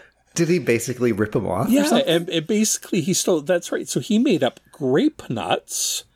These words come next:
Speaker 2: Oh, yeah.
Speaker 1: based off of that. And then soon enough, apparently at one time there were, like, forty different cereal companies, all there
Speaker 2: Wow.
Speaker 1: in Battle Creek, Michigan.
Speaker 2: Crazy.
Speaker 1: Yeah,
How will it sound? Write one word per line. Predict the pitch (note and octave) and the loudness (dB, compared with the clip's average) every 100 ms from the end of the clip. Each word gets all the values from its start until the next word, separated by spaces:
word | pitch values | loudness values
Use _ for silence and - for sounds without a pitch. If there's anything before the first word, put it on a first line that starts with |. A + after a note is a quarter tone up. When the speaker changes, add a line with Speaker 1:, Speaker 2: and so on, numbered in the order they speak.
| _ _ - - | _ _ -20 -6
Speaker 2:
Oh, | - A3 B3+ | -2 2 4
yeah. | C#4 D#4 | 4 4
Speaker 1:
based | - - - - | 2 0 -4 -2
off | B2 A2+ - | -2 -2 -2
of | C3+ | -2
that. | G#2+ F#2+ G#2 C#4 _ _ _ _ _ _ - - | -2 0 0 -2 _ _ _ _ _ _ -20 -6
And | D#3 D#3 | 0 2
then | F3 F3 F3 - - | 2 2 -2 -10 -8
soon | - - A#3+ | -2 2 4
enough, | A#3 C3+ F3 D3 G#2 - - - - _ - | 4 4 4 2 0 -6 -14 -18 -20 _ -6
apparently | F#3 - D#4+ G#3 | -4 0 2 2
at | |
one | C#3 F3+ | 2 0
time | - G3+ | 0 0
there | F#3 | 2
were, | D#3 | 4
like, | A#2 A2+ - | 2 0 -12
forty | - - - F3 G#3+ A3 F#3 | -18 -8 2 2 4 2 0
different | C#3+ D#3 - D#3+ | 0 0 -2 -4
cereal | - - D#3 F#3 F#3+ | -4 -2 2 4 2
companies, | D#3 - B2+ - A#2 G2 G#2+ - - - _ - | 2 -2 -4 -4 -8 -6 -4 -6 -10 -20 _ -2
all | D#3 E3+ F#3+ | 2 2 2
there | F3+ F3 E3+ | 4 4 4
Speaker 2:
Wow. | D#3+ | 2
Speaker 1:
in | D3 A#2 | 0 0
Battle | D3 D3 F#3+ F#3 | 0 0 2 -2
Creek, | - - D#3+ C#3+ - - _ - | -4 -2 0 -2 -6 -20 _ -8
Michigan. | B2+ E3 - F#3+ C3+ G#2+ F#2+ D3 - - _ _ _ _ | 0 0 0 -2 -2 -2 -2 -4 -6 -20 _ _ _ _
Speaker 2:
Crazy. | - - - - A3 G3 A2 - | -8 -8 -6 0 2 2 0 0
Speaker 1:
Yeah, | A3 F#4 - | 2 2 2